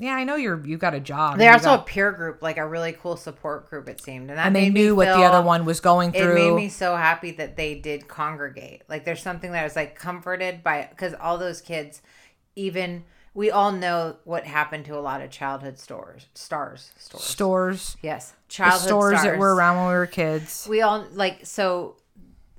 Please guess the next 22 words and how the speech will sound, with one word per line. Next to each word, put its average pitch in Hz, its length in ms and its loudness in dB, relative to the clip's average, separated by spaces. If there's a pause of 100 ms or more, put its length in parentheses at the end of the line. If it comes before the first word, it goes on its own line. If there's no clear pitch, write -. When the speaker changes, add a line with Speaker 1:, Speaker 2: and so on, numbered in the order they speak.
(680)
Speaker 2:
y-, 175 140 -20 (200)
there 175 240 -4
was 165 160 -6
already, 160 720 -4 (960)
yeah, 170 400 -14
like, 147 160 -14
there's 160 160 -12
just 160 180 -14
a 165 60 -10
part 160 260 -2
of 156 80 -6
you 151 140 -10
that 147 180 -8
goes, 151 400 -8
"Oh, 160 140 -14
God, 156 300 -10
I 143 100 -14
hope 139 260 -16
they 139 140 -10
got 135 240 -8
out 127 200 -8
okay." 131 500 -14